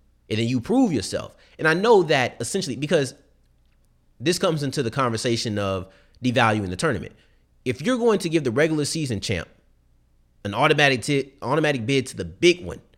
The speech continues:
no matter what, you're devaluing the tournament. You can make the argument that the tournament devalues the regular season. I don't agree with that because it does still stand for something. That's the idea of being first in the East, first in the West,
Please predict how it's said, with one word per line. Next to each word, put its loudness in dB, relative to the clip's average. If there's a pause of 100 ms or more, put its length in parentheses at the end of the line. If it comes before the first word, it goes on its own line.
(300)
no -4
matter 2
what, 0 (100)
you're 0
devaluing 0
the -4
tournament. -2 (840)
You 2
can 0
make 4
the -4
argument 2
that -2
the -6
tournament -2
devalues -2
the -10
regular -4
season. -6 (720)
I 4
don't 4
agree 0
with 0
that -4 (100)
because -2
it -10
does 2
still -2
stand 0
for -4
something. -4
That's 0
the -2
idea 0
of -4
being -4
first 0
in -4
the -4
East, -8
first 0
in -8
the -2
West, -4